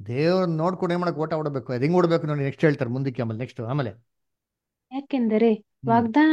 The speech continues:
Speaker 2: ಮಾಡಿದಾತನು ನಂಬಿಗಸ್ತನು.
Speaker 1: ಹ್ಮ್.
Speaker 2: ನಾ-, ನಾವು ಪರಸ್ಪರ ಹಿತಚಿಂತಕರಾಗಿದ್ದು
Speaker 1: ಹ್ಮ್.
Speaker 2: ಪ್ರೀತಿಸುತ್ತಿರಬೇಕಂತಲೂ.
Speaker 1: ಆ,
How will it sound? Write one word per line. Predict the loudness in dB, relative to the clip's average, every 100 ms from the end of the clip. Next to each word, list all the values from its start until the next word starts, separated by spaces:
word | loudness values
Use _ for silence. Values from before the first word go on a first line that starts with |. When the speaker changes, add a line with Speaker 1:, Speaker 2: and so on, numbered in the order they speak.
| 4
Speaker 2:
ಮಾಡಿದಾತನು | 2 -2 -2 -6 -4 0 2
ನಂಬಿಗಸ್ತನು. | 4 2 2 -2 -4 -4 -2 -2
Speaker 1:
ಹ್ಮ್. | -4 _ -6 -6 -6 -14 _ _
Speaker 2:
ನಾ-, | -12 -12 -14 _ _ _ -6
ನಾವು | -4 -2 -4
ಪರಸ್ಪರ | -2 -2 -2 -4 0 2
ಹಿತಚಿಂತಕರಾಗಿದ್ದು | 2 2 0 2 0 0 0 0 0 -2 0 2 2
Speaker 1:
ಹ್ಮ್. | -2 -10 -2
Speaker 2:
ಪ್ರೀತಿಸುತ್ತಿರಬೇಕಂತಲೂ. | 0 2 0 0 -4 -2 0 -2 -2 -2 -2 -2 2
Speaker 1:
ಆ, | 2